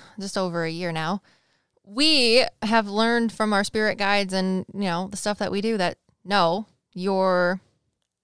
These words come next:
grandmother can't be your spirit guide because your guys' lives paths have crossed. And usually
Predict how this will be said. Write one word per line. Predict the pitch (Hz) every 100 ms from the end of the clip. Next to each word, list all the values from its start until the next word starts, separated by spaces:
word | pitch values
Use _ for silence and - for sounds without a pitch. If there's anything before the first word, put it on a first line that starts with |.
| _ _
grandmother | 180 190 220 196 180 175 185
can't | - 214 -
be | 208 226
your | 185 180
spirit | - 226 214
guide | 131 90
because | 190 196 190
your | 202
guys' | 208 208 214
lives | 190 190 208 208
paths | - 214 220 - -
have | 220
crossed. | - 254 208 - -
And | - 190 190 190 196 - - - -
usually | 220 254 247 240 226 220